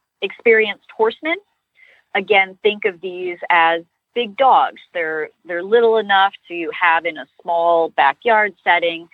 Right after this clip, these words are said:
Um, and then it's difficult for them to find services for them. So finding a farrier who can work on a miniature horse can be a challenge. Um, a lot of times, you know, they just need their hooves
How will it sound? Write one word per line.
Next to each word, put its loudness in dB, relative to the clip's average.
Um, -4
and 0
then 0
it's -6
difficult -2
for -8
them 0
to -6
find 0
services 0
for 4
them. -2
So 2
finding 0
a -10
farrier 2
who -10
can -10
work 2
on -4
a -2
miniature -2
horse 2
can -2
be 0
a 2
challenge. -2
Um, 2
a 4
lot 4
of -2
times, 0
you -10
know, -6
they 2
just -6
need -16
their -6
hooves -8